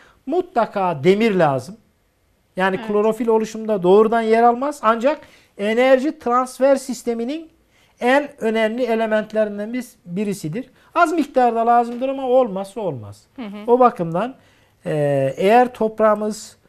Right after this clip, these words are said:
Speaker 1: soğuk ve kireçli ise bu topraklarda daha fazla gözükür. O bakımdan bu topraklara ekstradan demir ilavesi yapmamız lazım ama tekrar tekrar söylüyorum. Demirin de alınabilmesi için yine toprakta organik madde lazım.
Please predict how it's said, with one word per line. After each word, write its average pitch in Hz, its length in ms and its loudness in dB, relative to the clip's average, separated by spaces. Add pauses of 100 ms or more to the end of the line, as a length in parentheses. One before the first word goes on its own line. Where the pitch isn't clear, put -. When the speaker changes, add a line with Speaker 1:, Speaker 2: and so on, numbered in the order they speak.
(160)
Speaker 1:
soğuk 226 600 -2 (380)
ve 175 100 -2 (200)
kireçli 226 600 -4
ise 226 340 -6 (460)
bu 254 100 -6
topraklarda 226 720 -4
daha 240 200 -2
fazla 156 360 -4
gözükür. 139 560 -8 (360)
O 262 120 2
bakımdan 226 500 0
bu 277 60 -8
topraklara 208 720 -4 (300)
ekstradan 220 760 0
demir 208 560 0 (280)
ilavesi 190 540 2
yapmamız 214 520 -4
lazım 240 300 2
ama 247 220 -4
tekrar 247 500 -4
tekrar 220 360 -2
söylüyorum. 196 580 -4 (400)
Demirin 254 520 2
de 226 60 4
alınabilmesi 220 800 0
için 262 120 -14
yine 220 280 -10
toprakta 190 480 -6
organik 156 420 -8
madde 110 280 -18
lazım. 101 300 -18